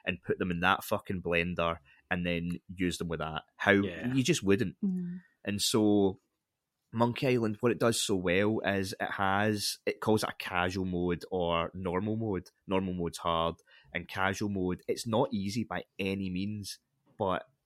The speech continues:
Speaker 1: it's intuitive. All the puzzle solutions are
Speaker 2: Reasonable.
Speaker 1: Yeah, it's, it's like,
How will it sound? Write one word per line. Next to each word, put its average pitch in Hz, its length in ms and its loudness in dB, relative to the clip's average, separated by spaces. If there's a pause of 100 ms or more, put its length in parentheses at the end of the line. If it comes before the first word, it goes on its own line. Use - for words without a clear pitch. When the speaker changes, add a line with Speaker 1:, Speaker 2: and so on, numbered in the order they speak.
(460)
Speaker 1:
it's - 420 -2 (160)
intuitive. 95 880 -4
All 101 240 2
the 117 120 -2
puzzle 95 440 -4
solutions 95 720 -4 (340)
are 90 600 4 (420)
Speaker 2:
Reasonable. 95 500 -6 (460)
Speaker 1:
Yeah, 123 480 2 (200)
it's, 135 260 2
it's - 200 4
like, 139 220 4